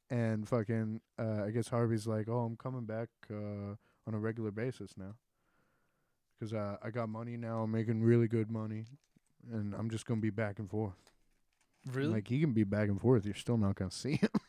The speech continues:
Speaker 2: <laughs> Yeah. Yeah, we live two hours away from him and still don't see him.
Speaker 1: Yeah, we live two hours away. I moved out three years ago. I've seen him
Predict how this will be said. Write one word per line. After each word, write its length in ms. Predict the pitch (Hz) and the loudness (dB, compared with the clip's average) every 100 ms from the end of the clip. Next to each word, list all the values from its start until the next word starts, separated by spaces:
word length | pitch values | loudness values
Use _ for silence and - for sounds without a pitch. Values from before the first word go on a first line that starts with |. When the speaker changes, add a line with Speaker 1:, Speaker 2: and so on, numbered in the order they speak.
| - | -2
Speaker 2:
<laughs> 0 | |
Yeah. 720 | 151 302 240 311 - 277 254 - - - - 170 143 123 | 4 6 6 4 4 2 0 -4 -12 -8 0 0 0 -2
Yeah, 80 | 123 | -2
we 160 | 123 156 | 0 4
live 280 | 165 123 110 107 - | 4 4 -2 -14 -12
two 280 | - 151 147 | -2 2 4
hours 280 | 139 139 123 | 4 4 2
away 200 | 135 180 | 0 0
from 160 | - | -2
him 80 | 117 110 | -6 -6
and 100 | 110 | -10
still 180 | - 113 | -8 -6
don't 220 | 104 104 | -4 -6
see 160 | - 107 | -6 -2
him. 120 | 120 | 6
Speaker 1:
Yeah, 140 | 131 98 - | 6 6 0
we 60 | 117 | 2
live 160 | 131 | 2
two 280 | 120 - 139 | 2 4 6
hours 240 | 123 123 113 | 8 6 4
away. 200 | 117 127 | 2 2
I 60 | 107 | 2
moved 260 | 120 113 | 0 0
out 160 | 110 104 | 0 -2
three 200 | - 120 | -2 0
years 280 | 117 120 101 | 2 2 0
ago. 220 | 98 98 | -4 -4
I've 80 | 98 | -6
seen 160 | - 107 | -6 -6
him 280 | 101 98 | -4 -6